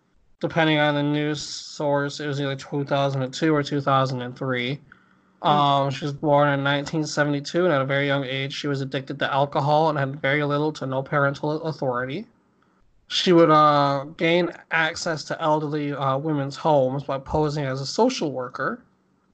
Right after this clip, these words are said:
Speaker 1: And once inside, she would murder the victim with either an axe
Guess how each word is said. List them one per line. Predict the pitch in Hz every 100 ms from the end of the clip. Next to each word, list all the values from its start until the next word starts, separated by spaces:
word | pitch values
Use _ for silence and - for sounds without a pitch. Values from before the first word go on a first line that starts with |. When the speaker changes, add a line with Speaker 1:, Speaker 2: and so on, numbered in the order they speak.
| _ _ _ _ - _
Speaker 1:
And | - 160 156
once | 160 180 175 214
inside, | 185 180 - 170 175 175
she | -
would | 151
murder | 139 143 156
the | 156 151
victim | 151 - 156
with | 147
either | 147 139
an | 135 127
axe | 151 147 175 -